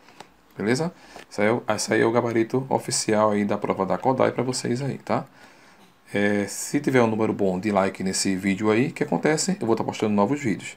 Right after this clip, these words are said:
Se for baixo, eu não vou postar mais. Tá bom? Compartilha com os amigos de vocês. Se inscreve no canal pra tá recebendo notificações.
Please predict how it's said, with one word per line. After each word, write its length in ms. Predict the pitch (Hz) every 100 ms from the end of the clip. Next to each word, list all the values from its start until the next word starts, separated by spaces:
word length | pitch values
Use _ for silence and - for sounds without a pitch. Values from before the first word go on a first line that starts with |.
| -
Se 100 | -
for 160 | - 180
baixo, 380 | 165 165 -
eu 180 | 170 143
não 120 | 143
vou 140 | 143 123
postar 280 | 127 - 135
mais. 320 | 107 - - _ _ _ _ _ _ _
Tá 80 | -
bom? 260 | 113 135 - _
Compartilha 380 | 107 107 107 104
com 80 | 104
os 80 |
amigos 260 | 98 98 98
de 60 | 113
vocês. 520 | 131 - 139 160 - _ _ -
Se 80 | -
inscreve 300 | - 107 123
no 80 |
canal 320 | 135 127 120 127
pra 120 | 113
tá 80 | 107
recebendo 280 | 107 107
notificações. 840 | 104 104 - - 123 - 147 170